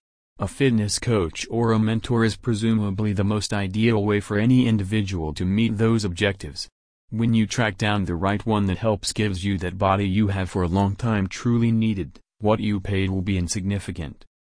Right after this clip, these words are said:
At the point when a companion comes dependent upon you and asks you how much does a fitness coach cost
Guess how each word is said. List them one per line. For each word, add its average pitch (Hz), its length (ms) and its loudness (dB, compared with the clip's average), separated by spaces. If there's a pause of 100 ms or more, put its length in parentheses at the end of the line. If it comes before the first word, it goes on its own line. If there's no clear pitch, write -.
(440)
At 120 220 -2
the - 100 -6
point 104 440 -2
when 104 140 -2
a 90 80 -2
companion 95 640 -2
comes 104 320 0
dependent 101 480 -2
upon 92 440 -2
you 101 200 -2
and 82 160 -4
asks 92 340 -4
you 104 120 -2
how 113 180 -2
much 117 240 0
does 107 260 0
a 104 60 -2
fitness 110 500 0
coach 98 520 -2
cost 104 500 -6